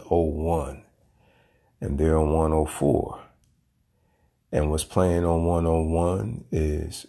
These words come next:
empowerment and encouragement, but what's playing on one oh four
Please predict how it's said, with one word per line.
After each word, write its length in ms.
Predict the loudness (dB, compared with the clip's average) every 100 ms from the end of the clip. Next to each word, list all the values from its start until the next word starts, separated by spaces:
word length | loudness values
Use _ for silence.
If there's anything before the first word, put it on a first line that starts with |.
| -6
empowerment 1000 | -6 -2 2 2 2 0 0 -2 -4 -4
and 140 | -4
encouragement, 960 | -6 -4 0 2 0 0 -4 -4 -6 -8
but 120 | -4
what's 220 | -4 -4 -6
playing 420 | -4 -2 -2 -2
on 200 | -2 -2
one 220 | -2 -2
oh 120 | -2
four 580 | -4 -4 -2 -2 -4